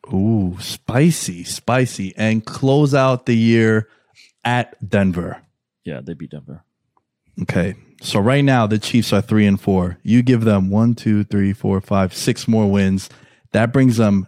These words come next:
Speaker 1: to nine and eight on the will, uh, on the year, Will.
Speaker 2: Mm-hmm.
Speaker 1: Do you think that's enough for them to make the playoffs?
Speaker 2: It could be. I believe it is. I, I, because so many teams are good, it's, it's so even.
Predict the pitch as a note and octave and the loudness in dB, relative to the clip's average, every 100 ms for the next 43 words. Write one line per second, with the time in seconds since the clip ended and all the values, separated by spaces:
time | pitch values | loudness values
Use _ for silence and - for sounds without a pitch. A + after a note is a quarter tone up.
0 | _ - A2+ G#2 A2 A#2 B2 A#2+ G2+ G2+ | _ -2 0 2 2 2 2 2 0 -4
1 | - A2 G#2 - F#2+ F2+ F#2 G2 F2+ _ | -6 -6 -6 -6 -8 -6 -4 -4 -4 _
2 | - G#2 G2+ G2+ G2 G2+ F#2 F2+ F2 E2+ | -4 -2 0 -2 -2 -2 -4 -4 -8 -12
3 | _ G#2 G#2+ C3+ A2 B2 C3 C3 B2 A2+ | _ -10 -8 -6 -2 -2 -2 -2 -2 -4
4 | - - A2 A2+ A#2 A2 G2+ G2 G2 F#2+ | -12 -6 -4 -2 0 0 0 -2 -2 -4
5 | G2 F#2+ - - G2 F2+ E2 - - A2 | -4 -4 -6 -4 -4 -4 -8 -14 -12 -8
6 | - D3+ G#2+ A#2+ _ _ _ G#2 A#2+ G#2 | -6 -2 -2 -4 _ _ _ -4 0 0
7 | F2+ F2 F#2+ - G2+ G#2 _ - G2+ A2 | 2 -2 -4 -6 -6 -6 _ -6 -6 -8
8 | - G2+ A#2 - B2+ A2+ - A2+ F#2+ E2 | -12 -6 -6 -4 -4 -4 -4 -4 -4 -4
9 | G#2 G2 E2+ F2 _ - - - G#2 F#2 | -2 -2 -4 -10 _ -12 -8 -2 -2 0
10 | G#2 F2 E2 | -2 -2 -8